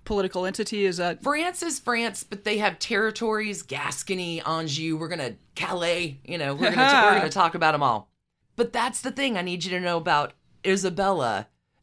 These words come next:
Speaker 2: daughter of two reigning monarchs. This does not happen again until we meet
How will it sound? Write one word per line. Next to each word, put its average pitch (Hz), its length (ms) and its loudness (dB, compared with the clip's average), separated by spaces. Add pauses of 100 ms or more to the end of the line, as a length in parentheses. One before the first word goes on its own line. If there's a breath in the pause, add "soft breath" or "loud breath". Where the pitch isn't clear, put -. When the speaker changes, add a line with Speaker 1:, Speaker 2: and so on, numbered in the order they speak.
Speaker 2:
daughter 202 420 4
of 160 260 -2
two 185 300 -4
reigning 165 400 -6
monarchs. 135 480 -4
This 160 260 -8
does 185 400 0
not 196 220 2
happen 165 360 -4
again 170 440 0
until 175 600 0
we 196 220 -4
meet 190 520 -2